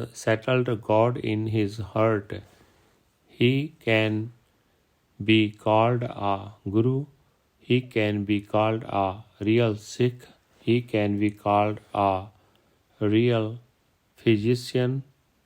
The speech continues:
because he understands the diseases of other spiritual patients. With the blessing of God's meditation,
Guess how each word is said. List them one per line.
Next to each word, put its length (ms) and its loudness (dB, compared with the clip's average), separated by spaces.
because 720 2
he 300 0
understands 1120 -2
the 300 0
diseases 840 -2
of 240 -4
other 500 0
spiritual 840 -2
patients. 880 -6
With 300 4
the 840 -2
blessing 560 0
of 180 0
God's 460 2
meditation, 960 -2